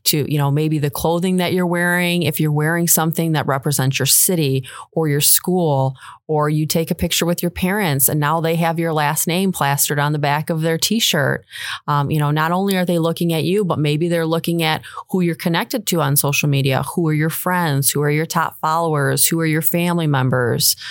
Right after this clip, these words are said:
So if someone is very good at studying social media, they're really going to be able to find you. And now we see that the social media platforms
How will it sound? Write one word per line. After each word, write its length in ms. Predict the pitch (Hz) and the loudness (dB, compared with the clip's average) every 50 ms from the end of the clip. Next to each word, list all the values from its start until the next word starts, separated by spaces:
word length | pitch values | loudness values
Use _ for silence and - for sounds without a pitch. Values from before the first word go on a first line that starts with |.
| - - - - - - - | -12 -12 -12 -12 -12 -14 -8
So 260 | - - 170 160 156 | -6 -2 0 0 0
if 200 | 117 120 165 - | 0 0 0 0
someone 320 | - - 214 247 285 269 233 | 0 2 2 0 0 0 0
is 140 | 196 165 156 | 0 0 2
very 320 | 151 160 170 180 180 170 | 2 2 2 2 2 0
good 520 | 151 139 - 143 147 151 160 170 175 190 - - - - - - - _ | 0 0 0 0 0 2 2 0 0 -2 -6 -10 -16 -18 -18 -18 -8 _
at 160 | - 123 80 - | -4 -2 -2 -2
studying 420 | - - 147 156 170 175 170 160 | -2 0 0 2 2 2 2 0
social 380 | 156 - 160 156 156 - - 139 | 0 0 0 0 0 0 0 0
media, 580 | 135 139 143 143 160 175 175 180 180 185 196 - - 165 | 2 2 2 2 2 2 2 2 0 0 -2 -4 -6 -6
they're 320 | 147 143 160 175 175 170 | -2 0 0 0 0 0
really 320 | 170 180 196 220 220 190 | 0 0 0 2 0 0
going 260 | 165 170 165 160 160 165 | 0 0 0 0 0 0
to 80 | 156 | 0
be 140 | 156 151 151 | 0 0 0
able 140 | 147 160 - | 0 0 -2
to 80 | 143 | -2
find 380 | 147 - - 143 147 147 147 139 | -4 -2 0 0 2 2 4 4
you. 140 | 135 131 127 | 4 2 2
And 180 | - 143 147 147 | 2 0 0 0
now 440 | 160 190 214 208 185 170 160 175 - - - - - - - - _ | 0 0 0 0 2 0 0 -2 -4 -6 -14 -18 -18 -18 -20 -10 _
we 240 | 165 160 160 170 165 | -2 0 2 2 2
see 400 | - - - - 170 170 175 165 | 2 2 2 2 2 0 0 0
that 280 | 156 156 139 - - | 0 0 -2 -2 -2
the 320 | - 147 143 139 135 - - - | -2 0 2 2 0 0 -2 -2
social 400 | - - 175 180 180 - 180 165 | -2 0 0 0 0 0 0 0
media 380 | 165 165 170 170 170 156 147 | 2 0 2 2 0 0 0
platforms 640 | 147 - - 165 - - - - 151 139 139 139 - | -2 -2 -2 -2 -2 -2 -2 -2 0 0 0 0 0